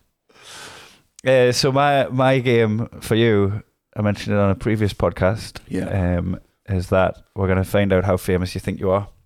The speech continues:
Speaker 2: Okay.
Speaker 1: Um,
Speaker 2: Important
Speaker 1: but
Speaker 2: cla-, impor-, important clarification just for my ego here, right? Not good at social media. I'm gonna try and be better. I'm gonna try and actually be a bit, be a bit better at social media this year, right? But
Speaker 1: So
Speaker 2: as
Speaker 1: we're,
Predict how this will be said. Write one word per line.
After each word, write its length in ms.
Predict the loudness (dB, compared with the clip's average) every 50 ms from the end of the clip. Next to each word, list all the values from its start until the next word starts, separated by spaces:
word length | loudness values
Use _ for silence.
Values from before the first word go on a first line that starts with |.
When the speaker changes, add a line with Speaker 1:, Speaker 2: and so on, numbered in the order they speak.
| _ _ -20
Speaker 2:
Okay. 360 | -16 -14 -12 -12 -12 -14 -16 _ _ _ _ _ -20 -20 -20 -20 -20 _ -12
Speaker 1:
Um, 400 | -10 -6 -6 -6 -6 -6 -8 -12 -10 -8
Speaker 2:
Important 320 | -6 -2 0 0 0 0 0
Speaker 1:
but 100 | -2 -2 -2
Speaker 2:
cla-, 60 | -2
impor-, 220 | 0 0 0 0
important 320 | 0 0 -2 -2 -2 -2 -2
clarification 560 | -4 -4 -4 -4 -4 -4 -4 -4 -4 -4 -6
just 160 | -6 -6 -6
for 80 | -6 -6
my 120 | -6 -6
ego 360 | -4 -4 -6 -6 -4 -4 -6 -4
here, 260 | -4 -4 -6 -6 -6 _ _ _ _ _ _ _ _ -8
right? 220 | -6 -6 -6 -6 _ _ _ _ _ _ _ _
Not 180 | -8 -6 -6 -4
good 120 | -4 -4
at 80 | -4 -4
social 260 | -4 -6 -8 -8 -6
media. 360 | -8 -6 -4 -4 -4 -4 -6 -10 _ _ _ _ _ _ -12
I'm 100 | -10 -6
gonna 160 | -4 -4 -4 -4
try 120 | -4 -4
and 80 | -2 -2
be 60 | -2
better. 320 | 0 2 2 0 0 -2 -6 -6
I'm 100 | -6 -4
gonna 140 | -4 -6 -6
try 180 | -6 -6 -6
and 100 | -4 -4
actually 260 | -4 -4 -6 -6 -8
be 60 | -6 -6
a 40 | -4 -6
bit, 120 | -6 -6 -4
be 120 | -2 -2
a 40 | -2
bit 200 | 0 -2 -2 0
better 200 | 0 0 0 -2
at 60 | -4
social 240 | -6 -8 -8 -6 -6
media 220 | -6 -4 -4 -4
this 260 | -2 -2 -4 -4 -4 -4
year, 220 | -4 -4 -4 -6 _ _ _ _ _ _ _ _ _ -8
right? 340 | -6 -4 -4 -6 -8 _ _ _ _ _ _ _ _ _ _ _
But 320 | -4 -4 -2 -4 -4 -8 -12 _ _ _ _
Speaker 1:
So 80 | -6 -2
Speaker 2:
as 60 | 0
Speaker 1:
we're, 160 | 0 0 0